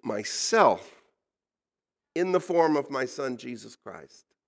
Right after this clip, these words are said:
to offer the sacrifice that will save everybody who's willing to be saved." If that's what changed our lives, then our lives change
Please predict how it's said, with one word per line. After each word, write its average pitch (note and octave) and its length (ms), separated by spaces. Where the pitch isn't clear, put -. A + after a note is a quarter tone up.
to - 140
offer C3 300
the G2+ 140
sacrifice C3+ 1000
that - 180
will G#2+ 140
save G#2 840
everybody G#2 640
who's F#2 240
willing F2+ 320
to - 80
be - 120
saved." - 260
If - 120
that's A#3+ 300
what A#3+ 400
changed G3 420
our G3+ 220
lives, A2 540
then A2+ 320
our D#3+ 240
lives C3+ 460
change G#2+ 760